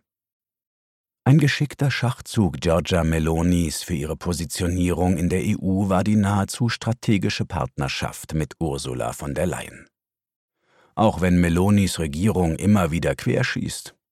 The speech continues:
auch wenn Meloni grundsätzlich mit anderen rechtspopulistischen Parteien im Europäischen Parlament zusammenarbeitet,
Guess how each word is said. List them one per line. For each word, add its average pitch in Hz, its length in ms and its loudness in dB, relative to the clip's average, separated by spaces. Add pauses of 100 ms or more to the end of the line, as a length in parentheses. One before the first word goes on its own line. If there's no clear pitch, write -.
(140)
auch 101 260 2
wenn 87 160 4
Meloni 87 460 2
grundsätzlich 104 720 2
mit 85 180 -2
anderen 98 440 4
rechtspopulistischen 87 960 -2
Parteien 80 640 0
im - 180 -4
Europäischen 78 640 -2
Parlament 90 500 2
zusammenarbeitet, 120 1000 2